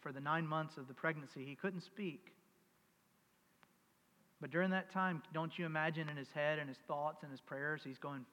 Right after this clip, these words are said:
"Praise God. God who keeps his promise. God who is faithful." A time of contemplation, a year of silence to think about all that has been told to him. And we know that he's excited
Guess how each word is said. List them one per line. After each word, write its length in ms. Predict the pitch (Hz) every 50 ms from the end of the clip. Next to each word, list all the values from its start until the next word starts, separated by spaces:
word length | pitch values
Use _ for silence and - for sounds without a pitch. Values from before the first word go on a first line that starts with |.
| - -
"Praise 300 | - - 151 156 151 127 -
God. 360 | 135 127 131 139 135 131 123 104 - - - _ _ _ _ _ - - _ _ _ _ _ _ _ _
God 260 | - 147 147 160 160 147
who 100 | 151 143 - -
keeps 160 | - 165 - -
his 100 | 135 -
promise. 440 | - - - 135 131 131 127 123 - - - - _ _ _ _ _ _
God 180 | 156 160 175 175
who 120 | 180 170
is 100 | 147 - - - -
faithful." 440 | - 143 139 - - - - 127 120 - - - _ _ _ _ _ _ _ _ _ _ _ _ _ _ _ _ _ _ _ _ _ _
A 40 | -
time 260 | 175 175 180 190 180
of 100 | 160 143 - - - - - -
contemplation, 760 | - 180 170 165 - 165 143 - - 151 143 139 - - 131 131
a 40 | 127
year 320 | 131 139 147 170 185 190
of 120 | 196 180 - - -
silence 460 | 170 151 151 156 156 143 135 117 - -
to 80 | - - - -
think 220 | - 208 202 - 202
about 220 | 175 165 160 151
all 320 | 151 160 180 196 196 196
that 180 | 180 185 180 180 - - - - -
has 180 | - 170 156
been 160 | 147 170 170 156
told 440 | - - - 185 180 175 151 139 - - - - -
to 140 | 170 165 156
him. 220 | 139 131 127 123 - - - _ _ _ _ _ _ _ _ _ _ _ _ _ _ _ _ _ _ _ _ _ _ _ _ _ _ _ _ _ _ _ _ _
And 120 | 202 196 190
we 80 | 196
know 240 | 196 190 208 240 277
that 180 | 226 190 170 165 165
he's 180 | 180 185 160 160
excited 540 | 151 - - - 170 180 190 180 156 156